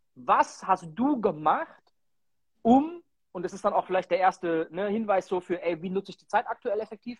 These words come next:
Was hast du gemacht, um aus einem kleinen Ort dann doch auszubrechen, mit einem Sean Paul auf Tour zu sein, in Jamaika und in London zu spielen, bei Big F M,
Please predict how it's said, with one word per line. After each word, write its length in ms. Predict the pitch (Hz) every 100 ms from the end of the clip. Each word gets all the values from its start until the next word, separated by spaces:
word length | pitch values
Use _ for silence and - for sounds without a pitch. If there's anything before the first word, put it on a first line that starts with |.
| _ _ -
Was 220 | 151 240
hast 180 | 294 -
du 80 | 247
gemacht, 340 | 233 208 208
um 100 | 196
aus 200 | 185 185
einem 240 | - 165 160
kleinen 460 | 202 202 254 262
Ort 500 | - 196 170 233 - _ _ _ _ _
dann 340 | 147 180 170 156
doch 320 | 247 - -
auszubrechen, 920 | 202 262 - 262 185 175 - 240 294 _ _
mit 220 | 175 214 180
einem 260 | 202 196
Sean 260 | - 196 196
Paul 260 | 226 262
auf 180 | 214 202
Tour 240 | - 254 277
zu 140 | 269
sein, 360 | 240 254 262 269 _ -
in 140 | 202
Jamaika 480 | 202 208 214 247 233
und 160 | 202 196
in 80 |
London 360 | 190 247 269 262
zu 100 | 233
spielen, 540 | - - 247 247 247 _ -
bei 100 | 170
Big 200 | 208 202
F 100 | -
M, 300 | 226 233